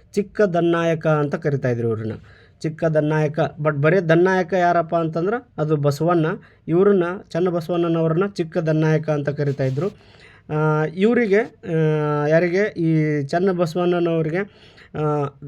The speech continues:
ದನ್ನಾಯಕ ಅಂತಂದ್ರೆ, ಅಂದ್ರೆ ಏನಂತಂದ್ರೆ ದಂಡನಾಯಕ ಅಂತಂದಂಗೆ. ದನ್ನಾಯಕ ಅಂದ್ರೆ ಏನಂದಂಗೆ? ದಂಡನಾಯಕ. ದನ್ನಾಯಕ ಅಂತಂದ್ರೆ ಬಸವಣ್ಣ, ಆ, ಚಿಕ್ಕ ದನ್ನಾಯಕ ಅಂತಂದ್ರೆ ಚನ್ನಬಸವಣ್ಣ.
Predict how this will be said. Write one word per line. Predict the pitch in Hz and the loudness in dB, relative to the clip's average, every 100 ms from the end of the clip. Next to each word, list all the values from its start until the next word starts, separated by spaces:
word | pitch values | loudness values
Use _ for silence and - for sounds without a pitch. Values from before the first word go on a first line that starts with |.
| 147 | -2
ದನ್ನಾಯಕ | 147 170 196 202 196 | 2 4 4 2 2
ಅಂತಂದ್ರೆ, | 196 180 170 170 165 165 | 2 2 0 0 0 0
ಅಂದ್ರೆ | 156 165 160 | 0 2 2
ಏನಂತಂದ್ರೆ | 160 156 151 170 208 170 156 143 | 2 2 0 0 0 -2 -2 0
ದಂಡನಾಯಕ | 160 180 180 170 165 156 | 2 4 2 2 2 0
ಅಂತಂದಂಗೆ. | 147 135 131 120 110 101 131 | 0 0 -2 -2 -4 -6 -4
ದನ್ನಾಯಕ | 135 151 160 156 156 | 0 2 0 0 -2
ಅಂದ್ರೆ | 151 147 | -2 0
ಏನಂದಂಗೆ? | 156 151 156 160 285 - - - 135 | 0 -2 -2 -2 -4 -8 -20 -10 -2
ದಂಡನಾಯಕ. | 147 165 165 156 147 139 127 - - - | 0 2 2 2 0 -2 -6 -8 -16 -4
ದನ್ನಾಯಕ | 139 156 175 175 180 | 0 0 0 -2 -2
ಅಂತಂದ್ರೆ | 170 165 170 170 | -4 -2 -2 -2
ಬಸವಣ್ಣ, | 160 147 165 170 139 196 - - - - - 147 | -2 0 0 0 0 -4 -10 -20 -20 -20 -8 -2
ಆ, | 147 143 143 - - | 0 -2 -4 -14 -4
ಚಿಕ್ಕ | 214 214 | -2 2
ದನ್ನಾಯಕ | 208 190 190 185 180 | 2 4 2 0 -2
ಅಂತಂದ್ರೆ | 185 180 180 202 359 - _ _ | -2 -2 -2 -4 -6 -12 _ _
ಚನ್ನಬಸವಣ್ಣ. | 220 208 165 139 135 123 | 0 2 2 0 -2 -4